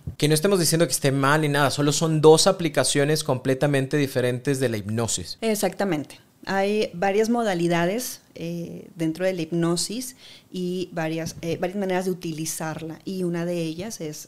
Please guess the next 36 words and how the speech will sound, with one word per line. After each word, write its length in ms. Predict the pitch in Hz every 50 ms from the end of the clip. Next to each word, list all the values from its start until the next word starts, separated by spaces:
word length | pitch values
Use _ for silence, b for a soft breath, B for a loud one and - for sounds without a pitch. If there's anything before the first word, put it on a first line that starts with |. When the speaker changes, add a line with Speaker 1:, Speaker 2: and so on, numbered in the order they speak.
| - -
Speaker 2:
eh, 220 | 175 170 151 139 147
en 100 | 165 160
el 140 | 156 156 160
área 240 | 151 147 165 170 165
clínica, 640 | - 170 170 175 180 180 175 - - 175 190 233 -
la 80 | 208 185
psicología, 720 | - - - - 175 160 165 160 - 165 156 165 190 254 B B B B B B B B B B -
y, 300 | - 180 196 226 - - _
eh, 540 | 170 170 165 160 151 151 160 170 156 - - -
a 100 | 180 170
eso 160 | 170 - 190
se 100 | - 208
le 140 | 185 160 143
llama 240 | 147 151 151 151
la 80 | 165 180
hipnosis 400 | 165 - - - - - - -
clínica. 400 | - 180 202 202 202 - - - _ _ _ _
Speaker 1:
Para 240 | - 151 147 151
entender, 640 | 151 147 143 151 151 143 147 147 151 170 165 143 - b b b b b b _ _ _
¿qué 460 | - 196 202 220 233 240 - - - _
es 400 | 165 175 185 196 196 - - -
la 320 | - - 147 147 143 139 135
hipnosis? 720 | 131 117 120 123 123 127 135 139 143 131 - - 107 -
Porque 240 | - 139 127 - 139
lo 180 | 139 135 135 131
que 220 | - 135 123 120 B B B B B
yo, 320 | 139 127 - 170 190 220
entre 260 | 262 254 202 202 170
comillas, 440 | - 151 143 147 156 175 190 196 190
sé 360 | - 196 208 220 233 - -
es 120 | 147 143 -
que 80 | -
la 80 | 170 147
gente 200 | - 151 151 -
se 80 | 156 139
duerme, 500 | 139 135 143 139 123 117 107 95 87